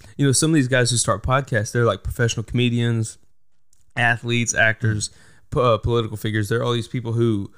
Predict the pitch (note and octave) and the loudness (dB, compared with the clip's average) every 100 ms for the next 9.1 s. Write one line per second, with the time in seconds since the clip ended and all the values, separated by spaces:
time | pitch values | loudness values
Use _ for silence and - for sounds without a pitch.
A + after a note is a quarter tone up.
0 | - - - C3 B2+ A#2 A2+ C3 B2 A#2 | -20 -20 -4 0 2 2 2 2 2 0
1 | - A2+ G#2+ G2+ - A#2+ B2+ C3 C3+ - | 0 0 0 -2 -2 2 2 0 -6 -6
2 | C3 C3+ D3 B2 A2+ A#2+ F#2+ A2+ A2+ G#2 | 0 2 2 0 0 0 0 2 2 0
3 | G2+ B2 A#2 A#2 A2+ - A2 G#2 B2+ A#2 | -4 -2 -2 0 -4 -4 -4 -2 -4 -2
4 | A#2 A2 G2+ A2+ A#2 G2 G2 G#2 A#2 - | 0 0 -2 -4 -6 -6 -8 -8 -10 -14
5 | - - - - - B2+ C3 - F3 C3+ | -20 -20 -20 -20 -6 0 2 2 2 4
6 | D3 D3+ A#2 G2 - - - - - - | 4 4 2 0 -4 -12 -12 -16 -20 -20
7 | - - A#2+ C3+ C3 A#2+ C3 A2+ A2 C#3+ | -10 0 2 4 4 2 2 2 2 4
8 | C#3 - - - - - - G#2+ A#2+ C#3 | 4 2 -6 -20 -20 -18 -2 0 0 -2